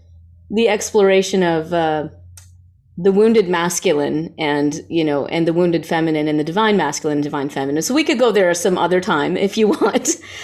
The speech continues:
Um, but if we touch upon this idea of democratizing healing, there are a couple of things. Yes, absolutely on the indi-, individual level, there are things we can do and will do.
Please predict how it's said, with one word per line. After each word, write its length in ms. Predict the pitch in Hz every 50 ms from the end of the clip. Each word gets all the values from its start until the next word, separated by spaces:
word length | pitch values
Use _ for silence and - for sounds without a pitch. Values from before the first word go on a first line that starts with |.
| - - -
Um, 340 | - 240 226 - - - - -
but 200 | 214 247 285 277
if 160 | 269 - 285
we 100 | 285 285
touch 300 | - - 311 285 - 311
upon 300 | - - 269 233 233 233
this 140 | 214 214 208
idea 240 | 196 196 202 196
of 60 | 180 185
democratizing 800 | 185 180 175 170 170 165 - 180 - 185 170 160 156 170 156
healing, 340 | 151 160 143 143 143 - 151
there 120 | 160 160
are 40 | 160
a 20 | 156
couple 300 | - 185 175 - 175 165
of 100 | 165 165
things. 280 | 151 139 - 143 - -
Yes, 300 | 180 180 165 143 - -
absolutely 600 | - 196 208 202 - 247 226 233 208 170 214 196
on 120 | 175 175
the 80 | 175 170
indi-, 320 | 165 156 175 175 - -
individual 500 | - 202 214 233 220 220 214 202 196 180
level, 280 | 170 170 165 156 165 160
there 100 | 160 156
are 60 | 160
things 260 | 160 - 180 175 175
we 100 | 175 160
can 420 | 160 165 - 196 185 190 208 226 214
do 260 | 190 180 170 170 165
and 180 | 143 160 165 165
will 180 | 175 196 233
do. 360 | 220 190 151 156 165 185 -